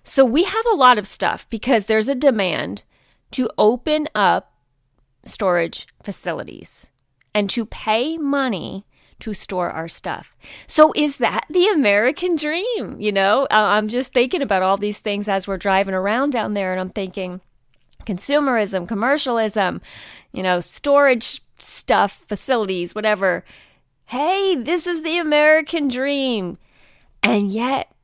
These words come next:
this is also the same culture that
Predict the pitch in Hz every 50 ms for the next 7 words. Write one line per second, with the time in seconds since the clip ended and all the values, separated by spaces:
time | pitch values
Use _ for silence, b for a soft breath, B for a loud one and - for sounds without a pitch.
0 | _ _ _ _ _ _ _ _ _ _ _ _ _ - 220 269 277 - 302 269
1 | 247 - _ - 240 247 269 302 285 - - 277 254 240 220 233 214 - - 247
2 | 240 262 269 262 - - - - - 269 277 285 277 - - 226 202 180 185 214
3 | 247 277 247 214 196 233 226 220 208 - -